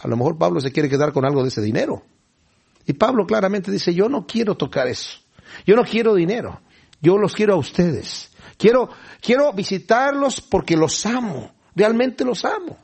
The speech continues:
Como a hijos". Dice, "¿Por qué?". <laughs> Y, y él, considerándolos como hijos espirituales, dice, "Porque los hijos no son los que atesoran para los padres, sino los padres para los hijos". O sea, yo me quiero dar a ustedes, yo quiero darles a ustedes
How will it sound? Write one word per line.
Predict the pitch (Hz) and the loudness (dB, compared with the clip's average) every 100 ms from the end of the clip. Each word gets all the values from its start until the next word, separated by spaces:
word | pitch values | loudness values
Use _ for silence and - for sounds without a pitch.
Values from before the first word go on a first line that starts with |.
| _ _ _ | _ _ _
Como | - 139 131 | 0 2 4
a | 143 | 2
hijos". | 220 - - - - | -2 -10 -20 -20 -4
Dice, | 180 180 | 2 2
"¿Por | 175 180 | 2 2
qué?". | 208 226 214 - - _ | 2 0 -2 -16 -20 _
<laughs> | - | 0
Y, | 214 151 - 156 | 2 2 -2 0
y | 139 | 2
él, | 180 180 - - - | 2 0 -8 -20 -4
considerándolos | 139 139 139 143 185 165 147 | -2 0 2 2 2 0 -2
como | 143 135 | 0 0
hijos | 165 147 | 0 -2
espirituales, | 131 123 110 147 143 | -2 -2 0 0 0
dice, | 131 127 - - - | -2 -4 -6 -12 0
"Porque | 160 143 | 2 4
los | 156 - | 2 2
hijos | 294 247 | 0 0
no | 196 | 0
son | 196 190 | 0 -2
los | - | -2
que | 143 | -2
atesoran | 139 - 135 123 | 0 0 0 0
para | 127 | 0
los | 117 110 | 0 -2
padres, | 135 127 135 - - - | 0 0 -2 -6 -18 -4
sino | 139 123 | 2 4
los | 117 - | 4 0
padres | - 113 110 - | 0 2 0 -4
para | - 104 | -4 -4
los | 98 - | -4 -8
hijos". | 95 101 | -8 -8
O | 104 | -4
sea, | 127 - - | -4 -4 0
yo | 175 | 2
me | 208 | 2
quiero | 208 202 190 | 2 2 4
dar | 175 180 - | 2 2 0
a | 131 | -2
ustedes, | - - 143 127 - - 147 | -2 0 0 -2 -8 -6 -4
yo | |
quiero | 151 170 151 | 2 2 4
darles | 170 180 143 | 0 0 -2
a | |
ustedes | 127 - 160 165 | -2 0 0 -2